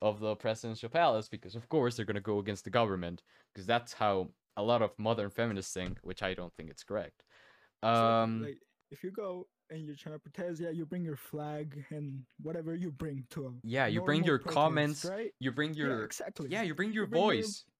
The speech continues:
Speaker 1: and your soul.
Speaker 2: Exactly. But when you get there and you see, like, I'm looking at pictures right now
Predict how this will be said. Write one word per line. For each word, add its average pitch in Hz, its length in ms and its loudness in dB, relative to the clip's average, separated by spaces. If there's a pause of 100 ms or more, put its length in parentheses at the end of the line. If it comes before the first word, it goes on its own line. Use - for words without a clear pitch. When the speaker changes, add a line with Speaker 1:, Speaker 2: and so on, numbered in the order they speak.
(160)
Speaker 1:
and 123 140 -4
your 131 100 -4
soul. - 380 -2
Speaker 2:
Exactly. 156 260 -4 (580)
But 285 120 -4
when 285 180 -4
you 370 200 -4
get 196 280 -8
there 143 240 -6
and 190 160 -4
you 233 80 -4
see, - 360 -10
like, 196 260 -6
I'm 202 120 -4
looking 285 240 -8
at 160 120 -6
pictures 170 320 -8
right 190 160 -2
now 196 300 -4